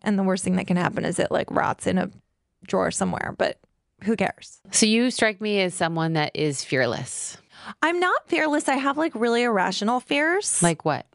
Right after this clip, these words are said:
Speaker 1: Um, okay, clowns.
Speaker 2: Okay.
Speaker 1: Rats.
Speaker 2: Okay.
Speaker 1: Um, suburbia. Like I, I told you, I have suburban panic disorder. I, I don't know how to drive. Red states right now.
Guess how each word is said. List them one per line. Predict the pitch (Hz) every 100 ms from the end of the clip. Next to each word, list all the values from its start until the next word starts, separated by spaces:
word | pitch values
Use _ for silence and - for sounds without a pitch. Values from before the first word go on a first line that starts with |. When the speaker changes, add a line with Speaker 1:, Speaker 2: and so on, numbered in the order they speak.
| - - - - _ -
Speaker 1:
Um, | 220 226 226 226 220 _ _ -
okay, | 233 226 196 -
clowns. | 190 180 185 214 311 370 - - - -
Speaker 2:
Okay. | 208 202 254
Speaker 1:
Rats. | 190 202 185 202 285 - - - -
Speaker 2:
Okay. | 170 214 _ - - - _
Speaker 1:
Um, | 214 202 202 202
suburbia. | - 202 190 196 220 330 415 _ _ _ _ -
Like | 220 -
I, | -
I | 202
told | 220 208
you, | 196
I |
have | 180
suburban | - 185 185 202
panic | 220 208 196 -
disorder. | 190 - 190 190 202
I, | 190 -
I | 185
don't | 180 180
know | 196
how | 226
to | 214
drive. | 214 196 175 185 196 294 - - _ -
Red | 196 214 202
states | - 277 277 -
right | 285 285
now. | 285 285 285